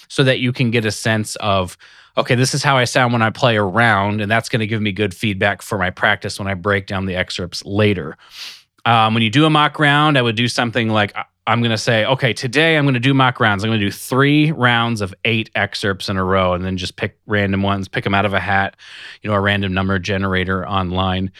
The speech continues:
Or you could do, you know, four rounds of six excerpts or five rounds of seven excerpts. It doesn't really matter. You just kinda wanna pick how much you're gonna do,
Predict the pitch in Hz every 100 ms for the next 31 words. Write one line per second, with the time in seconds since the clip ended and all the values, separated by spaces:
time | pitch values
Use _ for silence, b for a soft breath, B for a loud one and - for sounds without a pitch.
0 | B B B 117 117 110 120 104 104 101
1 | 95 95 - 143 131 127 123 117 110 -
2 | - 127 - 101 90 - 87 - - 98
3 | 95 - 117 120 110 113 120 120 117 107
4 | 104 - 127 107 85 - 95 - 165 170
5 | 104 123 147 127 113 107 123 139 139 117
6 | - 135 127 113 104 120 - 123 120 113
7 | - 110 101 101 139 139 131